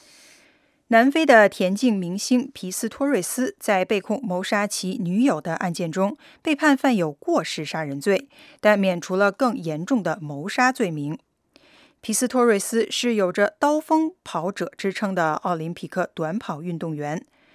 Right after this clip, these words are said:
他在法官星期五宣读人们期待已久的判决时面无表情。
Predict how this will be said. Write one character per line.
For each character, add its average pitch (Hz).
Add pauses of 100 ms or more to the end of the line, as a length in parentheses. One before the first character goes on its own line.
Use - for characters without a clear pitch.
(320)
他 220
在 208
法 180
官 202
星 240
期 240
五 202
宣 226
读 208
人 202
们 190
期 -
待 220
已 190
久 160
的 170
判 285
决 170
时 160 (160)
面 175
无 151
表 143
情。 151